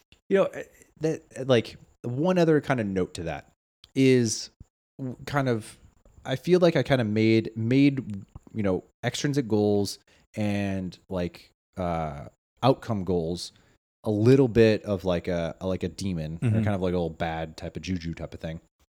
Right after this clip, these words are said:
Speaker 1: I, and I don't necessarily mean that.
Speaker 2: Yeah.
Speaker 1: Um, I wanna make it clear that I th-, I, I think one has a longer term success rate than the other,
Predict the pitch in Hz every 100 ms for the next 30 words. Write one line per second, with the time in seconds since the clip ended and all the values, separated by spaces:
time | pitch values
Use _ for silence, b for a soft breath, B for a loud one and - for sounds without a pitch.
0 | - - 117 - - 123 117 131 117 110
1 | - 98 92 80 78 69 - - 110 85
2 | - - 110 104 98 90 87 101 - 117
3 | 143 156 131 - - 147 151 113 95 90
4 | 87 - _ _ _ _ - 104 - -
5 | - 104 104 104 110 - 139 143 104 92
6 | 104 104 110 110 - _ _ _ - -
7 | 113 104 95 90 87 90 90 92 98 110
8 | 107 107 - - 95 92 90 - - 98
9 | - - 92 - 123 139 - b b 101
10 | 104 92 92 98 90 85